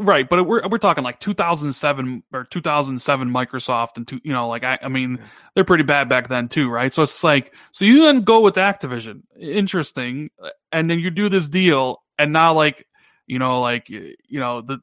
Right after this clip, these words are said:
Speaker 1: like, the Darth Vader gif from, like, Empire Strikes
Speaker 2: Yeah.
Speaker 1: Back, like, "The deal's been altered, pray I don't alter it further," you know?
Speaker 2: Yeah, yeah.
Speaker 1: And everybody, and, and, and according to Jason Schreier, there's been tension since day one. They back out of this deal,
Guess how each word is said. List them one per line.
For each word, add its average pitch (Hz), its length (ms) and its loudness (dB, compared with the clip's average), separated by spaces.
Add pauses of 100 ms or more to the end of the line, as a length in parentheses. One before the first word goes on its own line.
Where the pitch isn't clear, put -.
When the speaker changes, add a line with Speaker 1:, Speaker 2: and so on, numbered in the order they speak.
Speaker 1:
like, 135 240 -2
the 143 80 -8
Darth 165 280 2
Vader 151 380 4
gif 135 300 0
from, 131 480 -2
like, 127 300 -8
Empire 127 320 -4
Strikes 123 260 -6
Speaker 2:
Yeah. 120 60 -10
Speaker 1:
Back, 123 260 -4
like, 117 220 -6 (420)
"The 127 60 -8
deal's 123 480 2
been 113 140 -6
altered, 117 460 0
pray 120 280 0
I 117 80 -2
don't 113 240 -4
alter 117 320 -2
it 113 80 -10
further," 139 420 2
you 147 80 2
know? 151 340 2 (120)
Speaker 2:
Yeah, 131 100 -14
yeah. 117 60 -14
Speaker 1:
And 117 180 -12
everybody, 147 480 0
and, 143 240 -4
and, 143 160 -6
and 143 200 -2 (260)
according 165 380 0
to 156 60 2
Jason 160 320 0
Schreier, 175 320 2
there's 147 200 0
been 139 180 -4
tension 156 460 -4
since - 320 -14
day 135 160 -2
one. 185 500 2 (560)
They 139 160 -4
back 156 340 -2
out 160 200 4
of 147 40 -4
this 139 220 -4
deal, 135 580 -2